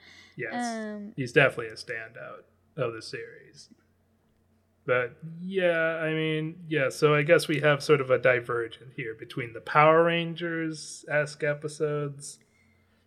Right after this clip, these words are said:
Speaker 1: and the much more slice-of-life magical girl
Speaker 2: Yeah,
Speaker 1: stuff that
Speaker 2: yeah.
Speaker 1: happened here.
Speaker 2: Yeah.
Speaker 1: We ha-, we have diverging paths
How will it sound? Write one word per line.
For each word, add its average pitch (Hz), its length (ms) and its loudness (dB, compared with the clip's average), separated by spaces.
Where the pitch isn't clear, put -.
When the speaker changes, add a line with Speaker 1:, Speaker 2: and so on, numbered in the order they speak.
Speaker 1:
and 131 160 -2
the 127 60 0
much 135 300 2
more 135 180 2
slice-of-life 131 1160 0
magical 143 480 -2
girl 143 400 -6
Speaker 2:
Yeah, 247 460 6
Speaker 1:
stuff - 200 -18
that 151 80 4
Speaker 2:
yeah. 226 100 0
Speaker 1:
happened 147 460 0
here. 160 420 -2
Speaker 2:
Yeah. 220 260 -2
Speaker 1:
We 120 200 -2
ha-, 135 100 0
we 139 140 2
have 135 160 4
diverging 135 640 4
paths 117 800 -2